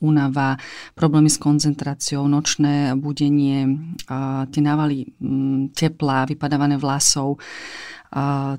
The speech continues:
časté mončové infekcie a hlavne, mm, vaginálna suchosť, e, ktorá je vlastne súčasťou vaginálneho diskomfortu. Okrem tej vaginálnej suchosti to môže byť aj pálenie, e, v pošve, nejak bolestivý pohlavný styk, znížená sekrécia.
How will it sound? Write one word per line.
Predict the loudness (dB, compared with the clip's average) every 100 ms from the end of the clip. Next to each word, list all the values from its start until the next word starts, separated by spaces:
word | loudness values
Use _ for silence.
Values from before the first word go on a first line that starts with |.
| 0
časté | 2 2 2 2
mončové | 4 4 2 -4 0
infekcie | 0 -2 -6 -6 -2 -2
a | -2
hlavne, | -2 2 4 4 4 0
mm, | -2 -4 -6 -8 -6 -2
vaginálna | 0 4 4 4 2
suchosť, | 0 -4 -4 -2 -4 -6
e, | -6 -6 -8
ktorá | -6 -2 -2 -2
je | -2 0 -2 -2
vlastne | -4 -2 0
súčasťou | -2 -4 -4 -4 -2
vaginálneho | -2 0 2 4 2 2 0
diskomfortu. | -2 0 0 0 -6 -2 -2 -2 -4 -14 -14 -8 -4
Okrem | 2 2
tej | 2 2
vaginálnej | 4 6 6 4
suchosti | 0 0 0 0 -2
to | 2
môže | 4 4 0
byť | -2 -4 -6
aj | -4
pálenie, | -2 0 4 6 6 4 2
e, | 0 -4
v | -4 -4 -4 -6
pošve, | -4 -2 -2 0 2
nejak | 2 0 -4
bolestivý | -2 0 0 0 -2 -2
pohlavný | -2 0 0 0
styk, | -2 0 4
znížená | 4 4 2
sekrécia. | 0 -2 -4 -4 -4 -4